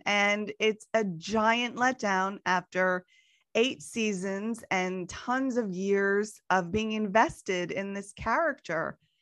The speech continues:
who sacrificed not only his life, but everything that he wanted to keep Westeros safe and to protect the people of it.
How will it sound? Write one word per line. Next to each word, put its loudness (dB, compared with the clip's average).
who -2
sacrificed 2
not -2
only -2
his -2
life, 4
but 2
everything 2
that -2
he -4
wanted 0
to -2
keep -6
Westeros -2
safe 0
and -2
to -6
protect -6
the -6
people -4
of 2
it. 0